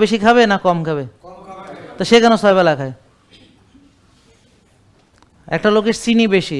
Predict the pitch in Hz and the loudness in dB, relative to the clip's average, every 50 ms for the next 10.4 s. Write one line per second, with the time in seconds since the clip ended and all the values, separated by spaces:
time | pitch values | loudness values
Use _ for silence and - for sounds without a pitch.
0 | 143 185 240 262 226 175 175 180 170 - 208 196 - - 202 214 226 214 180 160 | -4 -2 0 0 2 2 0 0 -2 -2 -6 -6 -4 -4 -4 -4 -2 -2 -2 -2
1 | 131 - 139 131 160 214 247 202 139 - - - - _ _ - - 185 190 202 | -4 -4 -8 -6 -4 -2 -2 -2 -4 -6 -12 -20 -20 _ _ -8 -6 -4 -2 -2
2 | 226 - - - 220 214 202 196 196 190 240 233 240 240 233 226 226 214 - 185 | -4 -4 -2 -2 -2 0 0 0 0 2 2 2 4 4 4 2 2 0 0 -2
3 | 175 175 170 170 160 147 135 127 - - - - - - - - - - - - | -2 -2 -2 -4 -4 -4 -4 -8 -12 -18 -18 -18 -18 -18 -18 -18 -18 -8 0 2
4 | 247 240 254 247 240 175 220 220 208 214 202 190 - 180 165 151 131 131 127 123 | 4 4 6 4 4 4 4 4 4 4 2 2 0 -4 -8 -8 -8 -10 -12 -14
5 | - _ _ _ _ _ _ _ _ _ _ _ _ _ _ _ _ _ _ _ | -16 _ _ _ _ _ _ _ _ _ _ _ _ _ _ _ _ _ _ _
6 | _ _ _ _ _ _ - - 175 190 214 220 220 226 214 220 226 190 190 196 | _ _ _ _ _ _ -4 -2 -2 0 0 0 0 0 0 0 -2 -2 0 2
7 | 214 214 214 - 208 185 156 160 170 170 170 208 208 214 208 - 208 202 208 214 | 2 2 2 0 -4 0 2 0 0 0 0 -2 -2 -2 -2 -2 -2 -2 0 0
8 | 208 196 180 175 160 127 - - _ _ _ _ _ _ _ _ _ _ _ _ | 0 2 2 2 0 -2 -6 -14 _ _ _ _ _ _ _ _ _ _ _ _
9 | _ _ _ _ _ _ _ _ _ _ _ _ _ - 127 143 170 170 - 208 | _ _ _ _ _ _ _ _ _ _ _ _ _ -6 -2 -2 -2 -2 0 -2
10 | 214 220 214 208 202 - - 220 | 0 2 2 2 2 0 0 -6